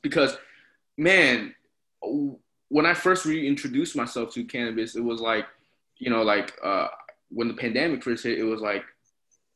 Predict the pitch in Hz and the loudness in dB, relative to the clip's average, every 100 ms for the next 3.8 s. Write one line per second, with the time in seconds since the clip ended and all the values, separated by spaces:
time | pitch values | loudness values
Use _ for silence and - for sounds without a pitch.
0 | _ _ _ _ _ _ _ _ _ _ | _ _ _ _ _ _ _ _ _ _
1 | _ _ _ _ _ _ _ _ _ - | _ _ _ _ _ _ _ _ _ -20
2 | - _ _ _ _ _ _ _ _ _ | -20 _ _ _ _ _ _ _ _ _
3 | 135 143 139 - 143 143 139 - | 2 4 4 6 8 10 10 4